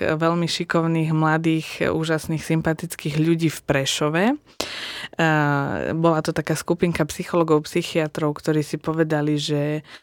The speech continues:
jednoducho v spoločnosti sú strašné predsudky voči duševne chorým ľuďom, e, že jednoducho nie sme ochotní ako odborníci akceptovať tento stav,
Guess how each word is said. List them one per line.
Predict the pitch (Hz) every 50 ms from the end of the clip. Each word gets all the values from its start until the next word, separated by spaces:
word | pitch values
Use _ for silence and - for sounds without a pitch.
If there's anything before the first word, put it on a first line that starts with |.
| _ _ _ _
jednoducho | - 165 156 160 156 156 151 156 143 - - 165 151 151 151 - - - 165 -
v | - - 160 156 151 151
spoločnosti | 147 - - - 185 190 196 185 - - 165 160 156 147 - - - 160 151 151 151 - - -
sú | - - - 160 156 151 151 -
strašné | - - - - - 185 180 175 - - 165
predsudky | 151 - 151 151 147 - - 160 151 - - - 156 151 147 -
voči | - 151 151 147 147 - 151
duševne | 151 156 151 - - 170 156 156 151
chorým | 147 - - 160 151 156 151 156
ľuďom, | 151 160 165 165 165 160 156 151 156 156
e, | 156 - - - - - - - - - - 160 156 151 147 143 143 143 139 139 143 87
že | 147 151 151 151 151 143 147
jednoducho | 151 156 160 160 160 156 160 143 - - 156 151 131 -
nie | - 165 170 170 165 170 175 180
sme | 175 170 170 160 -
ochotní | 151 156 - - 160 - - 160 151
ako | 151 - - 156 156
odborníci | 160 165 160 160 160 156 147 - - -
akceptovať | 165 165 160 - - 165 - - 156 151 151 147 -
tento | 151 147 151 - 156 143
stav, | - - - - 156 151